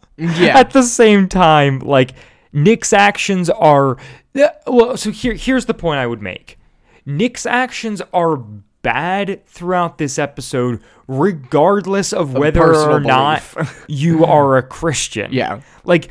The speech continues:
Speaker 2: regardless of whether or not you're basing your life off Christian values, this is not a good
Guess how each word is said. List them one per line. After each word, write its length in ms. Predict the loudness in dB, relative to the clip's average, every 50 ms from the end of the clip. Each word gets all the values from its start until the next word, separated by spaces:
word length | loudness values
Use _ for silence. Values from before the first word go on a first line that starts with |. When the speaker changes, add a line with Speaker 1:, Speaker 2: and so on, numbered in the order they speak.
| -18 -14 _
Speaker 2:
regardless 640 | -2 0 0 2 2 4 4 4 4 2 0 0
of 80 | 0 0
whether 240 | 0 0 0 0 0
or 60 | 0
not 180 | 0 -2 0 -2
you're 100 | -2 -2
basing 400 | -2 -2 -2 -2 -4 -4 -4 -2
your 360 | -2 0 0 -2 -2 -6 -10 _ -6
life 360 | -4 0 0 0 0 0 0
off 200 | 0 0 0 -2
Christian 420 | -4 -4 -4 -4 -4 -8 -8 -4
values, 600 | 0 2 2 2 2 2 0 -2 -2 -4 -6 -8 -14 -20 -20 _ _ _
this 340 | -8 -2 0 0 0 0 -2
is 280 | -2 0 0 -2 -4 -8 -16 -20 _ _
not 520 | -14 -6 -2 0 0 0 0 0 -2 -6 _ -6
a 240 | -4 -2 -2 -2 -4
good 680 | -6 -4 0 4 4 4 4 4 2 0 0 -2 -4